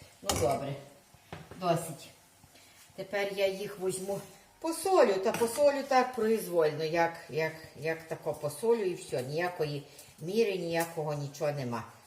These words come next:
Посолила і дам.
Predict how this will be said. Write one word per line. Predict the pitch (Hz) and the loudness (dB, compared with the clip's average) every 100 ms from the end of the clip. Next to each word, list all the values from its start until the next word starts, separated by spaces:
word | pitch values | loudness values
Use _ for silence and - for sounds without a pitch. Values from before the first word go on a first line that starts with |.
| - | -10
Посолила | 147 139 120 156 190 175 160 151 - - - - - - - | -8 -6 -4 -2 0 0 -2 -6 -16 -20 -18 -18 -18 -20 -12
і | 156 151 139 160 - - - _ - - - - - - | -6 -2 4 4 2 -10 -20 _ -20 -20 -20 -20 -20 -8
дам. | 151 160 151 | 0 2 2